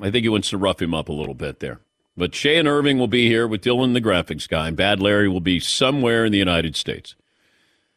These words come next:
And yes, his nickname is Bad Larry. You get off the, uh, the, uh, exit, uh, where he lives, and he said, "If you ask anybody where Bad Larry lives, they'll tell you." And there's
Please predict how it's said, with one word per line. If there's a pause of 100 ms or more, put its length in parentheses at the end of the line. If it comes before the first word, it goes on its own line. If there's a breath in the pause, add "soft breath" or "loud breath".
(160)
And
yes, (340)
his
nickname
is
Bad
Larry. (1500)
You
get
off
the,
uh,
the,
uh, (100)
exit, (720)
uh,
where
he
lives,
and
he
said,
"If
you
ask
anybody
where
Bad
Larry
lives, (160)
they'll
tell
you." (1080)
And
there's